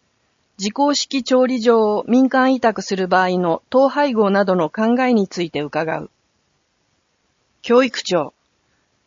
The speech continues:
自公式調理場業務は、平成二十七年十月に策定した民間活力の活用にかかる具体的業務の方向性で、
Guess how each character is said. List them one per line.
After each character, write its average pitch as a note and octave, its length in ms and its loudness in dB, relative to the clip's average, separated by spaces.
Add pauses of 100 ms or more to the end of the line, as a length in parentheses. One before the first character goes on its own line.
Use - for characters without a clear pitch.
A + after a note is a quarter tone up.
(120)
自 G3 100 -8
公 C#4 220 -2
式 B3+ 300 -6
調 C4 240 2
理 C4+ 100 -2
場 B3+ 240 2
業 A3+ 220 2
務 F#3 160 2
は、 D3 220 -2 (360)
平 C4 180 2
成 C4 240 0
二 B3+ 140 2
十 G#3 220 -4
七 - 260 -6
年 G3 240 2
十 A3+ 220 -2
月 B3 260 -2
に G#3 120 2
策 - 280 -10
定 G3 200 -2
し - 120 -8
た E3 220 -2 (560)
民 B3 220 4
間 C#4 240 2
活 C4 280 -6
力 G3+ 220 0
の E3+ 140 0
活 G3+ 320 -8
用 B3+ 160 2
に A#3 140 2
か A3 160 -4
か A3 140 2
る E3+ 200 -8 (280)
具 G3 120 -6
体 B3+ 240 -2
的 B3 300 -8
業 B3+ 140 0
務 A3+ 180 4
の D#3 120 0
方 F#3 200 -2
向 F#3 220 0
性 F3+ 280 -2
で、 E3 220 -2